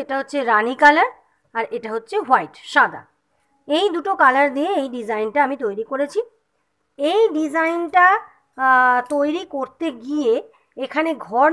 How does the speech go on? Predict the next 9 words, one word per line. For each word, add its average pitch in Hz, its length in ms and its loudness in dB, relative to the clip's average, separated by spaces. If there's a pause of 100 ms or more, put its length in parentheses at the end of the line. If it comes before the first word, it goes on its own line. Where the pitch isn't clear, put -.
নিতে 370 260 -12
হচ্ছে 370 240 -8 (160)
চব্বিশটা 196 600 -10 (240)
কাটায়। - 340 -6 (540)
কীভাবে 392 340 0
চব্বিশটা 349 360 -4 (100)
ঘর 311 100 4 (120)
নেবেন? 339 200 -2 (920)
বারোটা 277 520 4